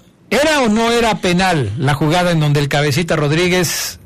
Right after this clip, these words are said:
eh, siente que le tocan,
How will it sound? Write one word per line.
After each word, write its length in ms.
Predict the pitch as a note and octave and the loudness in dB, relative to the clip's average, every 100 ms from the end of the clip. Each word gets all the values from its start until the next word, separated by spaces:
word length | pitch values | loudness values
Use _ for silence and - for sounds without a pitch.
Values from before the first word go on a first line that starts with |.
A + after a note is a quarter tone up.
| - - | -14 -4
eh, 680 | C3 C3 C3 B2+ B2+ C3 C#3+ | 0 2 2 2 2 0 -2
siente 460 | - D#3+ F3+ F3 D#3 | -4 0 0 0 -2
que 120 | C#3 | 0
le 100 | C3 | 0
tocan, 880 | E3 D#3+ F3+ D#3 B2+ A2+ A#2+ B2+ | -2 -2 0 2 2 0 0 -2